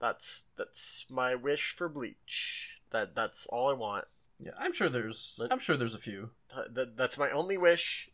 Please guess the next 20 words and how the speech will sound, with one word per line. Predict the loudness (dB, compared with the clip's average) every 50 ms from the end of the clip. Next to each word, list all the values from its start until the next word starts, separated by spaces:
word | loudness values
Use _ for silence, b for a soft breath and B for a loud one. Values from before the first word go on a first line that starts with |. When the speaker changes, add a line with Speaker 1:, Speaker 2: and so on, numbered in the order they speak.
| -2
Speaker 1:
Uh, | 0 0 0 0 0 -2
if, | -2 -4 -4 -6 -6
if | -6 -4 -4 -4
we | -6
get | -4 0 0 -2 2 6
that | 8 8 8 8 6 2
one | 0 0 0 0 -2 -4 0
filler | 2 4 4 6 6 4
episode, | 2 2 0 -2 -2 2 2 2 2 0 -2 -4 -8 -20 _ _ _ _ _ -6 -2
uh, | 0 2 2 4 4 4 2 2 2 2
I | 2 2
will, | 2 0 -2 -2 -2 -2 -4 -8 -14 -20 -20 -20 -12 -2
I | 2 4 4
will | 6 6 4 4 4 4 2 0 -6 -14 -20 -20 -20 -20 -20 -20 -20 -20 _ _ _ _ -12
concede | -8 -6 -4 -2 -2 -2 0 0 0 4 6
that | 6 6 6
Bleach | 4 -2 -2 0 0 0
is | 0 0
indeed | -2 -4 -4 -6 -6 -6 -6 -4
good. | -4 -4 -4 -6 -8 -12